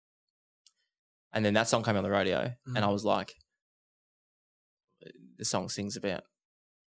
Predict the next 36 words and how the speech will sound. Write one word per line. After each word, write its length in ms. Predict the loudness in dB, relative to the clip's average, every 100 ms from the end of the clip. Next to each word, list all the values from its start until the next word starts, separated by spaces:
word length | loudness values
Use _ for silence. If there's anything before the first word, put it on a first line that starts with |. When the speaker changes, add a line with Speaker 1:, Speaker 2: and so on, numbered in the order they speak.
| _ -16
Speaker 2:
Being 160 | -14
alive 140 | -6 -2
Speaker 1:
being 120 | 2
Speaker 2:
still. 100 | 2
Speaker 1:
alive." 360 | 2 0 -6 -16 _ _ _ _ _ _ _ _
And 300 | -2 0 2
then 420 | 2 2 0 -2 -6 _ _ _ _ _ _ _ -16
th-, 160 | -10 -10 _ _ _ _ _ _
through 240 | 0 2 4
that 260 | 2 0 -8 _ _ _
process, 680 | 2 4 4 -2 -2 -6 -12 -8
still 240 | 2 4
now, 380 | 4 2 0 -6 -6
if 100 | 0
that 140 | 2 2
song 160 | 0
comes 220 | 0 -2 -2
on, 320 | -4 -4 -10 -8
like, 200 | -2 2
I 100 | 2
belt 340 | 4 2 0
it 80 | -4
out. 180 | -4 -6 _
Speaker 2:
Yeah, 320 | 4 4 4 0 2
no, 200 | 4 4
yeah, 240 | 2 2
you, 220 | 0 -2 2
yeah. 280 | 4 6
Speaker 1:
Um, 260 | 4 0 -6 _ _ _ _ -20 -20 _ _ _
uh, 280 | 2 4 4
but 240 | 4 4 4
it 60 | 4
was 140 | 6
at 120 | 4 4
that 140 | 4
moment, 440 | 4 4 4 -2